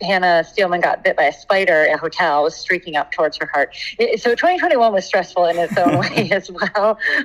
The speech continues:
Um, but this was just kind of drawn out. I mean, I know a lot of teams deal with it, right? Like, a lot of people get sick that time of year, but we, we had to hold Leah Stevens out of, um,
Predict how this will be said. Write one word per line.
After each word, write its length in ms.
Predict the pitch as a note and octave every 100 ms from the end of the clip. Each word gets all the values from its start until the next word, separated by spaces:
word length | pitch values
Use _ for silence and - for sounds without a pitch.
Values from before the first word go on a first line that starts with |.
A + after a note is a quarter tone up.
| -
Um, 320 | F#3+ F3 F3+ - - -
but 180 | A3 -
this 180 | D4 E4+
was 160 | D4
just 160 | G#3 -
kind 160 | G#3
of 120 | F3+ -
drawn 260 | F#3 E3+
out. 140 | F#3+ G3+
I 80 |
mean, 80 | G3+
I 80 | G#3
know 200 | G#3+ G#3+
a 40 |
lot 340 | F#3 F3 D#3+ D#3
of 60 |
teams 320 | - E3 D#3 -
deal 160 | D3+
with 160 | D#3 -
it, 100 | -
right? 220 | D3+ D3
Like, 160 | D#3 E3+
a 40 |
lot 200 | D#3 D3
of 60 | -
people 220 | E3 D#3+
get 200 | D#3 -
sick 260 | D3 - - - -
that 140 | E3
time 200 | - D#3+
of 140 | D#3 D3+
year, 140 | D#3
but 160 | D#3 -
we, 240 | F3 -
we 140 | F3+ F3+
had 160 | D#3+
to 60 | E3
hold 180 | E3 C#3+
Leah 160 | D#3+
Stevens 480 | - E3+ D#3 D#3+ D#3
out 240 | - D#3
of, 200 | D#3 D3+ - - - - _ -
um, 500 | D#3+ C#3 B2+ E3